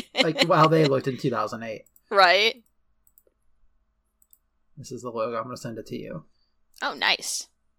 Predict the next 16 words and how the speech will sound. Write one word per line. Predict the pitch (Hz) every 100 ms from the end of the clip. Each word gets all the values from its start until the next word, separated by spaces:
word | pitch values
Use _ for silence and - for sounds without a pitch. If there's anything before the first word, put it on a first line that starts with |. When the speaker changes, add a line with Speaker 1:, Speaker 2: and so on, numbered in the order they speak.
| _ _ _ _ - -
Speaker 1:
I | -
like | 247 -
the, | - 349 233
um, | 208 175 147 147 165 _ _ _ _ -
outside | 190 233 - 196 180
bits. | 156 - - - - _ _ _ _ _ _ _ _ _ _
Speaker 2:
Yeah. | - 135 - _ _ _ _ _
Speaker 1:
That, | - 151 -
that | 156 - _
outline, | 175 175 185 190
that's | 190 202
kinda | - - -
neat. | 135 151 196 _ _ _ _ _ _ _ _ _ _ _
Speaker 2:
Mm-hmm. | 139 135 190 226 _ _ _ _ _ _ 370
Speaker 1:
Nice. | 330 - - - _ _ _ _ _ _ _ _ _
Speaker 2:
Yeah. | 226 120